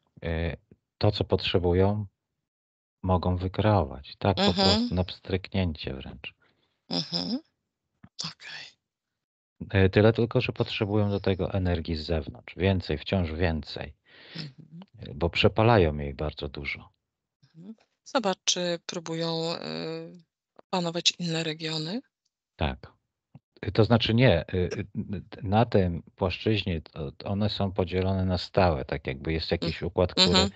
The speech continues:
Speaker 1: który powoduje nienaruszalność.
Speaker 2: Tych granic.
Speaker 1: E, natomiast w innych przestrzeniach poza Ziemią,
Speaker 2: Mhm.
Speaker 1: tak.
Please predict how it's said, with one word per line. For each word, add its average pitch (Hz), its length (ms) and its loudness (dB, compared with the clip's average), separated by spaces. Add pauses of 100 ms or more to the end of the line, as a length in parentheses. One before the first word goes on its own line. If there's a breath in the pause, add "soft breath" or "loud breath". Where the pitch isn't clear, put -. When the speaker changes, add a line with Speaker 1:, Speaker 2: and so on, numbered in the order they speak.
(500 loud breath)
Speaker 1:
który 90 240 2
powoduje 87 760 2
nienaruszalność. 87 960 2 (500 loud breath)
Speaker 2:
Tych 90 120 0
granic. 76 460 2 (100)
Speaker 1:
E, 78 420 -2
natomiast 87 640 2
w 80 240 -6
innych 110 480 4
przestrzeniach - 840 2
poza 85 520 2 (320)
Ziemią, 85 580 0 (380)
Speaker 2:
Mhm. 151 260 2
Speaker 1:
tak. - 280 -6